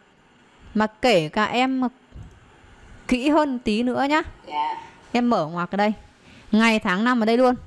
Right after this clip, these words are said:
Speaker 1: Được chưa? Tính chất. Dịch vụ.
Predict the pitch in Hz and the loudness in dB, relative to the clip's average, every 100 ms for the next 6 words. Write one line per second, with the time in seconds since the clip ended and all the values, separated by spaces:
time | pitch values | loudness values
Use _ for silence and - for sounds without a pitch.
0 | - 233 277 269 - - - - - - | -12 -2 4 4 2 -6 -20 -20 -20 -6
1 | 214 226 349 - - - - - - - | -2 2 2 2 -10 -14 -14 -14 -14 -16
2 | - - - 180 - - 214 233 | -18 -6 2 4 4 2 2 2